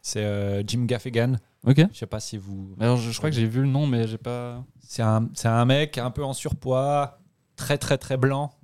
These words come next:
Speaker 1: C'est-à-dire
Speaker 2: Ouais.
Speaker 1: que il se moque lui-même. Enfin, de, il est, il est, euh, vraiment, euh,
Speaker 2: Mais c'est, c'est le, c'est le Californien, il vient de sortir un spectacle,
Speaker 1: Non,
Speaker 2: non ?
Speaker 1: il est pas californien,
Speaker 2: Pas lui ?
Speaker 1: je crois
Speaker 2: Ok,
Speaker 1: qu'il est
Speaker 2: alors
Speaker 1: vraiment
Speaker 2: je, je
Speaker 1: plus, euh,
Speaker 2: confonds.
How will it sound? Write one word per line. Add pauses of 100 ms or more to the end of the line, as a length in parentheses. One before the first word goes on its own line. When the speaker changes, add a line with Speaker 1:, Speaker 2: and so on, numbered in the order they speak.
Speaker 1:
C'est-à-dire
Speaker 2:
Ouais.
Speaker 1:
que
il
se
moque
lui-même. (120)
Enfin,
de,
il
est,
il
est,
euh,
vraiment,
euh,
Speaker 2:
Mais
c'est,
c'est
le,
c'est
le
Californien,
il
vient
de
sortir
un
spectacle,
Speaker 1:
Non,
Speaker 2:
non ?
Speaker 1:
il
est
pas
californien,
Speaker 2:
Pas
lui ?
Speaker 1:
je
crois
Speaker 2:
Ok,
Speaker 1:
qu'il
est
Speaker 2:
alors
Speaker 1:
vraiment
Speaker 2:
je,
je
Speaker 1:
plus,
euh,
Speaker 2:
confonds.